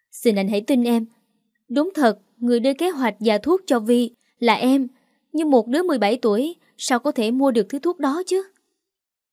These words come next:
Tôi gật gù đồng tình với câu nói này của Thư. Tuy con bé không phải dạng hiền lành,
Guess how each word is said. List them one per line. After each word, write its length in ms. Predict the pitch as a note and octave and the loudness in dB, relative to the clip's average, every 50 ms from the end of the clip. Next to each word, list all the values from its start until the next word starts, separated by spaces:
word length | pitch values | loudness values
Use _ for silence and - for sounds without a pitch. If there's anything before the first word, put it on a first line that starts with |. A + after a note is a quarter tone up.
| _ _ _ _ _ _ _ _ _ _ _ _ _ _ _ _ _ - | _ _ _ _ _ _ _ _ _ _ _ _ _ _ _ _ _ 0
Tôi 120 | - C4 | 2 2
gật 220 | A3+ A3 G#3 G3 - | 2 2 0 -2 -2
gù 220 | - G3+ G3+ F#3+ F#3+ | -2 0 2 2 2
đồng 220 | F#3+ G3 F#3 F#3 F3+ | 0 -2 -2 -2 -4
tình 220 | G#3 F#3+ F3+ F3 | -4 -4 -4 -4
với 100 | F3 C4+ | -6 -6
câu 160 | C4+ B3 A3 G#3 | -4 -2 -4 -2
nói 180 | G#3 A3 C4+ | -2 -2 -2
này 220 | C4+ A3+ G3 F3+ F3+ | -2 -2 -2 -2 -4
của 140 | - G3+ G#3+ | -2 -4 -4
Thư. 260 | - A3+ G#3 G3+ F#3+ - _ _ _ _ _ _ _ _ | -2 -2 -4 -4 -4 -8 _ _ _ _ _ _ _ _
Tuy 120 | - A3+ A3 | 2 2 4
con 220 | - G#3+ G3 F#3+ | 4 2 0 0
bé 260 | G3 G3 G3+ A3+ D4 | 0 -2 -2 -2 -4
không 200 | D#4 - C#4+ C4+ | -4 -4 -4 -4
phải 220 | B3 - G3+ A3 G#3 | -2 -2 -4 -2 0
dạng 200 | G#3+ G3 F3+ F#3 | -2 -2 -2 -2
hiền 260 | G3 A3+ G3+ F3+ F3+ | -4 -4 -4 -4 -2
lành, 240 | F#3 F#3 F3+ F3 F3 | -4 -4 -4 -6 -8